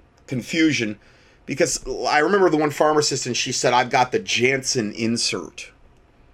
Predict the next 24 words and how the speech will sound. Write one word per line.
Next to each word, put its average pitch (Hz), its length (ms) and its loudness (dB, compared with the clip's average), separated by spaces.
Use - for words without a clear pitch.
Okay. 92 440 -10
And 127 120 -4
I'm 127 140 0
like, 123 380 0
"I 143 80 -8
thought 170 180 -2
it 147 80 2
was 120 160 -6
Johnson 127 460 -4
and 98 80 -6
Johnson, 110 440 -4
not 104 280 -6
Janssen." 104 640 -4
Well, 110 160 0
Janssen 196 640 0
Pharmaceuticals 143 840 0
is 120 140 -4
a 123 60 -2
pharmaceutical 185 760 0
company 127 440 -6
head-, 165 440 0
headquartered 147 720 0
in 117 220 -2
Bers, 175 420 4